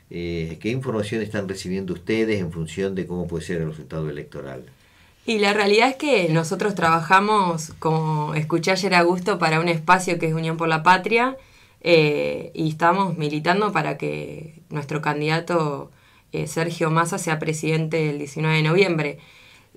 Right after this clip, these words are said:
Speaker 2: Eh, claramente porque sabemos lo que propone un candidato y lo que no propone el otro candidato. Entonces, eh, es seguir trabajando en la misma línea,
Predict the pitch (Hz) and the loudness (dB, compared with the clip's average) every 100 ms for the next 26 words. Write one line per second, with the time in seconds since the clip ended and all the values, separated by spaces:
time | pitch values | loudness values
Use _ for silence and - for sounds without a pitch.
0 | - 156 147 - 175 - - _ - 165 | -6 -4 -4 -6 -12 -16 -20 _ 0 2
1 | 160 170 175 190 170 160 156 151 151 151 | 4 4 2 2 2 0 0 -2 2 4
2 | 165 170 156 - - 151 143 151 151 151 | 4 2 0 -6 -8 -4 -2 0 0 2
3 | 165 170 165 156 151 160 160 165 160 160 | 2 4 4 2 0 -2 -4 0 0 4
4 | 170 170 196 220 240 - - 151 143 143 | 4 4 2 0 -2 -8 -4 -2 -2 -2
5 | 143 160 160 151 160 175 190 202 - _ | -2 0 0 2 2 2 0 -4 -12 _
6 | - 151 151 156 151 147 160 165 151 143 | -6 -4 -2 -2 -2 0 4 4 2 -6
7 | - - - - - 156 156 170 170 185 | -10 -20 -20 -10 0 2 4 2 2 2
8 | 170 160 156 - 160 147 147 147 147 151 | 2 0 -4 -4 -2 -2 -6 -10 -14 -18
9 | - - 165 156 156 165 202 202 185 185 | -20 -4 -2 -2 0 2 2 4 2 2
10 | 190 190 170 180 175 180 214 233 233 240 | 0 0 0 0 0 0 2 0 -2 -4